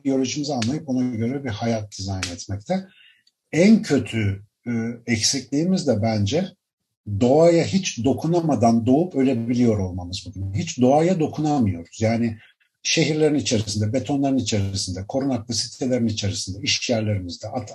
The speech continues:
araçlarımızda, asfaltlarımızda ömrümüz geçiyor ve doğada işlerin nasıl olduğunu hiç de göremediğimiz için sanıyoruz ki bütün dünya bundan ibaret. Halbuki çok kötü bir türev gerçeklik inşa ettiğimizi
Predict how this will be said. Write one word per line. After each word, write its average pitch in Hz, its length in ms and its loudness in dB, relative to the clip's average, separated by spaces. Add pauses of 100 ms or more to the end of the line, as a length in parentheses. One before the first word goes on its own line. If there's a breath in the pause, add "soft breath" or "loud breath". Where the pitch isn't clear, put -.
(120)
araçlarımızda, 113 720 0
asfaltlarımızda 117 1040 -4 (420 loud breath)
ömrümüz 160 500 2
geçiyor 113 460 0 (600 soft breath)
ve 156 340 2 (680)
doğada 120 360 4
işlerin 127 460 2
nasıl 127 260 0
olduğunu 113 320 0
hiç - 320 -2
de 117 60 2
göremediğimiz 104 880 0
için 160 440 -6 (340 soft breath)
sanıyoruz 139 500 0
ki 117 120 -6
bütün 135 280 -2
dünya 120 360 2
bundan 110 260 0
ibaret. 98 580 -4 (100)
Halbuki 135 640 2 (240)
çok - 380 -2
kötü 131 320 0
bir 113 200 -2
türev 127 300 2
gerçeklik 104 680 0
inşa 110 380 0
ettiğimizi 95 680 -4